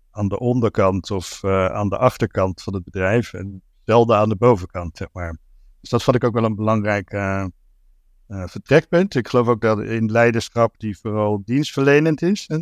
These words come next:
waar veel, eh, ja, bescheidenheid en drive, zoals Jim Collins, eh, dat mooi zegt, eh,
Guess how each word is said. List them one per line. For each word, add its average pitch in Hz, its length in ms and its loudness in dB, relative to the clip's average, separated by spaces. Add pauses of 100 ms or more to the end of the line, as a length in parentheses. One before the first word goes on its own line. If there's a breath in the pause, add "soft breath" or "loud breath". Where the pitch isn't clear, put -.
waar 107 420 0 (680)
veel, 104 440 4
eh, 98 300 2 (540)
ja, 135 240 2
bescheidenheid 123 800 0
en 110 140 0
drive, 131 440 2
zoals 147 220 0
Jim 139 220 0
Collins, 147 440 0
eh, 127 220 4
dat 123 260 -6
mooi 123 200 -2
zegt, - 420 -4 (480)
eh, 120 200 -2